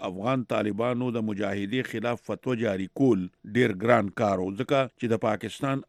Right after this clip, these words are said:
عالمانو تل افغانستان کې د طالبانو د تحریک مرسته کړې ده. د پاکستان عالمانو ته د دې فتوی په وخت دا پوره علم و چې د افغان طالبانو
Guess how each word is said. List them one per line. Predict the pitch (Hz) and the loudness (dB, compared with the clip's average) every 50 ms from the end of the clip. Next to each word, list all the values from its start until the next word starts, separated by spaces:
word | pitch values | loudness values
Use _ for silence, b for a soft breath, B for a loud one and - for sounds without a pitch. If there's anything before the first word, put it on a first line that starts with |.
| - 117 | -2 -2
عالمانو | 107 107 110 107 120 127 127 120 113 - _ - | 0 0 0 -2 -4 -4 -4 -4 -6 -6 _ 4
تل | 147 135 110 101 - - - - 113 | 4 4 4 2 -2 -6 -6 -6 -6
افغانستان | 101 101 110 110 110 107 98 - - - 127 127 127 117 | -4 -2 -2 -2 -2 -2 -4 -6 -8 -6 -4 -4 -4 -4
کې | - - 127 123 110 | -6 -6 -4 -4 -4
د | 107 - - | -4 -2 0
طالبانو | 107 104 101 101 92 110 117 123 117 110 101 | 0 0 0 0 0 -2 -2 -2 -2 -2 -4
د | 98 95 - - | -4 -6 -6 -6
تحریک | 95 95 104 123 - b b b _ - 131 135 | -4 -2 -2 -2 -2 b b b _ -2 2 4
مرسته | 147 143 - - - 107 92 - | 4 4 2 0 -2 -2 0 0
کړې | 113 98 98 95 98 | 0 2 2 2 0
ده. | 85 - - _ _ _ _ _ 127 131 | 0 -2 -6 _ _ _ _ _ -2 -2
د | 113 - 135 | 2 4 2
پاکستان | 131 120 110 131 - - - 160 160 160 156 - - 131 | 2 2 0 -4 -4 0 0 2 2 0 -2 -2 0 0
عالمانو | 127 120 120 120 131 143 147 143 139 127 - 139 | 2 2 2 2 2 0 0 0 0 0 0 0
ته | 135 123 113 | 0 2 0
د | 110 107 131 | 0 2 2
دې | 139 123 - | 0 0 -2
فتوی | 127 113 - _ 127 127 123 - | -6 -8 -6 _ -2 -2 -2 -2
په | 123 120 127 | -4 -4 -4
وخت | 120 101 92 107 120 | -4 -6 -4 -2 -2
دا | 120 - - | -2 -2 -4
پوره | 107 110 123 131 - | -4 -4 -4 -4 -4
علم | - 139 135 139 127 131 131 | -4 -2 0 0 0 0 -2
و | 127 113 | -4 -4
چې | - 117 107 - | -4 -6 -6 -6
د | - - 98 90 | -6 -8 -10 -8
افغان | 98 107 123 131 123 107 - 117 | -4 -2 -2 -2 -2 -2 -2 -2
طالبانو | 107 104 104 98 110 117 120 120 123 | 0 0 0 0 -2 -2 -2 -2 -4